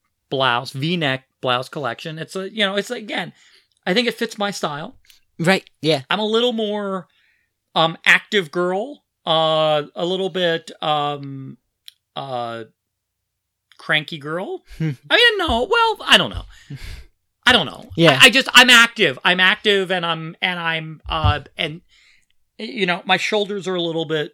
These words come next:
Speaker 1: broader than, than the average woman sort of thing. And for whatever reason, I feel like these blouses are cut for women who are a little bit more athletic.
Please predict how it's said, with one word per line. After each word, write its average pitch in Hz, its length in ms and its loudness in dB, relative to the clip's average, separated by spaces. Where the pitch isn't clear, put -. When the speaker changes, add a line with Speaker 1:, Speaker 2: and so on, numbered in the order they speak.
Speaker 1:
broader 139 520 -4
than, 127 520 -8
than 127 360 -8
the 135 140 -2
average 120 260 -2
woman 117 340 -12
sort 127 220 -10
of 117 60 -14
thing. 110 220 -10
And 156 140 -4
for 202 120 -2
whatever 233 320 0
reason, 185 440 -6
I 139 100 -6
feel 185 180 -10
like 185 180 -8
these 147 280 -10
blouses 123 800 -4
are 120 200 -4
cut - 480 -4
for 160 140 -8
women 156 260 -6
who 156 120 -8
are 160 60 -4
a 151 40 -4
little 151 140 -8
bit 127 160 -12
more 139 120 -6
athletic. 131 600 -12